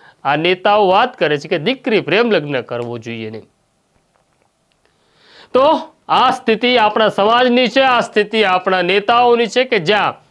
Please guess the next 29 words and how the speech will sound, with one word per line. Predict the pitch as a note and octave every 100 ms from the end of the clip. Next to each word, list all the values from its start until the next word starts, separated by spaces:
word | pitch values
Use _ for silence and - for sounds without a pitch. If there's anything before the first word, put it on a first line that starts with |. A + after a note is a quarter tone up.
| _ -
આપણે | F3+ F#3+ F#3 C#3 - _ _
થોડુંક | F#3 A3 G#3
આગળ | G3+ D#3 D#3
જોઈ | D3 F#3 B3
પણ | A#3+ F3+
શકતા | C#3+ D#3 - - C3+
નથી. | B2 - A#2 _ _ _ _ _ _ _ _ _ _ _ _ _
અમેરિકા, | G#3+ B3+ D4+ D4 D#4+
કેનેડા | D#4+ C#4+ B3+ C4 C4+
કે | B3+ C4
યુરોપ | A#3 A#3+ B3
જવા | G3 A3+ A#3
માટે | A#3 A#3 B3+ B3+
વ્યક્તિ | G#3+ G#3+ G#3 A#3
દીઠ | F#3+ A3 A3+
કરોડ | G#3 G3+ A#3 G#3+
રૂપિયા | G3 G#3
ખર્ચી | F3 F3+ F#3 A3
શકીએ | F3+ E3+ C#3 D#3+ D3+
છે, | - F#3 B3 A#3+ _ _ _ _ _
પણ | E3+ A#3 C4 C4+ _ -
આ | E3+
દીકરીને | E3 G3 - A3+ A3 G3
આપણે | F3 F3 D#3
ભણાવવા | B2 E3+ G#3 G#3+
માટેની | F#3 F3 F3 E3
ચિંતા | D3+ F#3 G3 G3+ D#3
કરતા | D3+ C#3+ D3
નથી. | C#3 C3 G#3